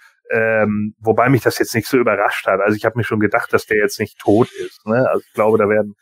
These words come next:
viele Leute noch wiederkommen. Ich glaube auch, dass ein Roboto uns nochmal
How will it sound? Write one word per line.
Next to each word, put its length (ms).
viele 380
Leute 320
noch 160
wiederkommen. 400
Ich 100
glaube 200
auch, 120
dass 180
ein 80
Roboto 600
uns 220
nochmal 520